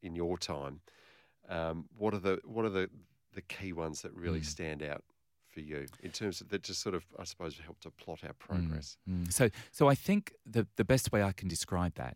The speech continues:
Speaker 2: is, um, it, it will remain a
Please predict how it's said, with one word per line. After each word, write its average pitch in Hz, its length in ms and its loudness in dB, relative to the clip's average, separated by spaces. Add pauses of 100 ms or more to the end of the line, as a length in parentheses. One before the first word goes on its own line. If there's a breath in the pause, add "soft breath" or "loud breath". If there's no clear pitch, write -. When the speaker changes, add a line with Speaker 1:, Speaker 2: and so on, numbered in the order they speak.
Speaker 2:
is, 80 400 -4
um, 85 320 2
it, - 200 0 (120)
it 123 160 2
will 113 140 4
remain 110 680 6
a 95 120 -4